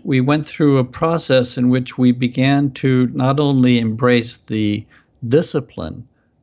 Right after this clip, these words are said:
of empirical research, but we came to believe that anything which we could not study with empirical research, uh, didn't really exist, that it was just a projection of our imagination. And we,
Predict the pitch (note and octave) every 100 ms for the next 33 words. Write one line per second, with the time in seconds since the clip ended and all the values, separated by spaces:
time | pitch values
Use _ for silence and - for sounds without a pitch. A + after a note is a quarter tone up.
0 | - G#2 G#2 - G#2+ G2+ C#3+ C3 A#2 G2
1 | B2 F#3 - F#2 F2 - - _ _ C3+
2 | B2 B2+ B2 - _ - C3+ C#3 C3 A#2
3 | A#2 D3 F3 C3+ A#2+ A2 A2+ - _ _
4 | B2+ D3+ D#3 C3+ C3 B2 A#2+ - A#2 B2+
5 | B2 A#2+ A#2 - - - - B2+ C3 B2+
6 | B2+ - _ - - - E3 D3+ G#2+ A2
7 | A2 G#2+ G#2+ - A2 - C#3+ C3 A#2+ A2
8 | G2 G#2+ C3 E3 - G2+ G2 A2 - -
9 | - - _ - A#2+ A2+ A2+ - C3+ -
10 | - C#3+ C#3 B2+ C3 B2+ B2+ A#2 A#2+ G3
11 | - - - G#2 A2 G#2+ A#2 - G#2 -
12 | G#2+ A2+ C3 - - F2 - G#2+ G2+ G2+
13 | G#2 G#2 G2 A2+ D3 - E2+ - - -
14 | - _ - C#3 C#3 C3+ C3+